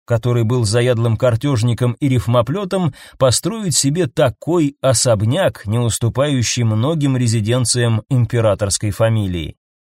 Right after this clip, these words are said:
Но судьба иногда приводит нас к неожиданным результатам. Вот и Гавриил Романович Державин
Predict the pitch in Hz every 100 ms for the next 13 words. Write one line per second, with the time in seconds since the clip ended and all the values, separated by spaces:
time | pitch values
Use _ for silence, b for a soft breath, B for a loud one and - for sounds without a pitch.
0 | _ _ 104 - 233 - 226 160 269 269
1 | 208 202 156 226 175 170 208 202 160 202
2 | 196 - - 143 180 156 156 185 180 175
3 | 165 165 143 160 147 135 95 95 - _
4 | _ _ - 127 269 240 180 175 160 160
5 | 240 185 127 127 127 127 123 - 135 135
6 | 147 123 233 208 220 180